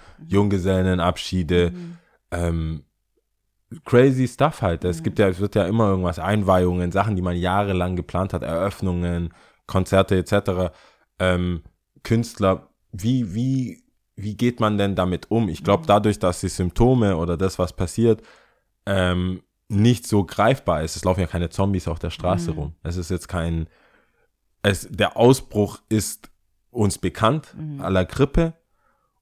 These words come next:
Speaker 1: Und deswegen war's gerade für junge Leute, finde ich, relativ schwer,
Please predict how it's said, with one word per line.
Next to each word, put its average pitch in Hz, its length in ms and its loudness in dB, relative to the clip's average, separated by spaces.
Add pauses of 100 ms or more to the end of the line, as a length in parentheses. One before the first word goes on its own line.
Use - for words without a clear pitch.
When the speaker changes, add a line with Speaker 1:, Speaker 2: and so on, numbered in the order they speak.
Speaker 1:
Und 107 160 2
deswegen 117 280 2
war's 110 300 2
gerade 135 540 4
für - 140 -2
junge 98 280 2
Leute, 101 420 2
finde 92 260 -2
ich, - 200 -8 (280)
relativ 110 580 -2
schwer, 113 760 2